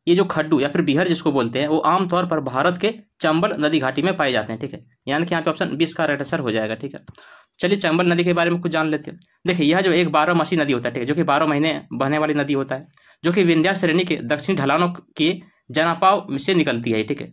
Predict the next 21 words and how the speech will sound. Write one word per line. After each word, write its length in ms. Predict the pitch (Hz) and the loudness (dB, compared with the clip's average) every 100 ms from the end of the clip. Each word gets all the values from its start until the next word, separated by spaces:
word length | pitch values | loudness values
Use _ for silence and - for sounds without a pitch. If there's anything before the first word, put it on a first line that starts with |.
| _ | _
कहाँ 120 | 127 143 | -4 0
से 120 | 160 | 0
निकलती 300 | 160 160 190 | 0 -2 -4
है? 100 | 214 - - | -6 -12 -4
तो 80 | 143 | -2
जनापाव 1120 | 127 131 165 208 - _ _ - - 139 160 | 0 0 -2 -4 -12 _ _ -16 -2 0 0
से 180 | 156 190 - 135 | 0 -6 -4 -6
निकलती 400 | 139 127 117 110 | -4 -4 -6 -8
है, 60 | |
ठीक 180 | 110 143 | -8 -12
है। 100 | 170 - _ - - | -16 -20 _ -20 -4
उसके 200 | 156 - | -2 2
बाद 60 | 185 | 2
जान 120 | 180 | 4
लीजिए 180 | 185 185 | 2 2
कि 80 | 185 | 2
यह 140 | 180 | 2
यमुना 240 | 156 160 180 | 4 2 2
नदी 220 | 160 180 | 2 2
के 100 | 175 | 2
एक 180 | 175 | 0